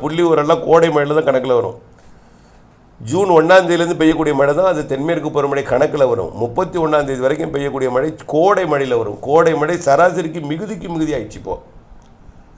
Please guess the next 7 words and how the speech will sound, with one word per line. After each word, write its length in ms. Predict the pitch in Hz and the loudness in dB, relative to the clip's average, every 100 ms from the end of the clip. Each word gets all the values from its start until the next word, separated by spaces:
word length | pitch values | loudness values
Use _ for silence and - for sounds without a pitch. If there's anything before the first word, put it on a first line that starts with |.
| 117 | -6
மிகுதிக்கு 420 | 165 220 226 202 170 | -6 -4 -10 -10 -8
மிகுதி 220 | 156 135 120 | -6 -6 -6
ஆயிடுச்சு. 240 | 113 - - - - - - - - _ - - - - - _ _ - _ - - | -10 -16 -20 -20 -20 -20 -20 -20 -20 _ -20 -20 -20 -20 -20 _ _ -20 _ -20 -10
நம்ம 140 | 98 104 117 | -4 2 2
ஏற்கனவே 380 | 123 120 123 | 2 -2 0
அறிவித்திருந்தோம். 520 | 110 113 113 104 101 95 | 0 -2 -4 -4 -4 -6
இதுதான் 280 | 87 90 | -6 -8